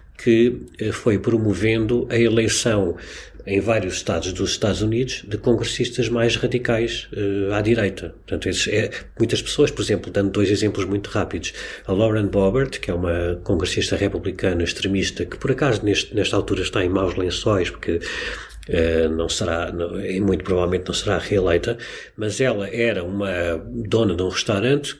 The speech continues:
que promovia o uso de armas. As pessoas podiam entrar no restaurante com armas e ela foi sempre uma defensora da, da posse de armas. Resolveu candidatar-se, um bocadinho estimulada pelo sucesso do Donald Trump dentro do Partido Republicano,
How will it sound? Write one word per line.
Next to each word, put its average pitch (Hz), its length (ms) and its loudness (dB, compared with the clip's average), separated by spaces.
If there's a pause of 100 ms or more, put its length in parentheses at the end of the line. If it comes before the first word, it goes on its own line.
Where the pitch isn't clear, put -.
que 139 460 2
promovia 123 500 2
o 110 80 4
uso 110 220 2
de 98 80 0
armas. 80 340 0
As 95 80 2
pessoas 98 240 0
podiam 95 240 0
entrar 98 220 0
no 95 80 0
restaurante 95 360 -2
com 101 140 0
armas 131 320 0
e 107 40 0
ela 104 160 -2
foi 104 160 -2
sempre 104 340 -2
uma 98 180 0
defensora 95 640 2
da, 85 220 -2 (400)
da 110 80 0
posse - 280 0
de - 60 -2
armas. 87 300 -2 (580)
Resolveu 107 420 2
candidatar-se, 113 840 -2 (220)
um - 80 -6
bocadinho 131 380 2
estimulada 110 760 0
pelo 95 220 -8
sucesso - 640 -2
do 85 160 -10
Donald 87 360 0
Trump 87 240 0
dentro 90 240 -2
do - 40 -10
Partido 90 280 -2
Republicano, 101 600 2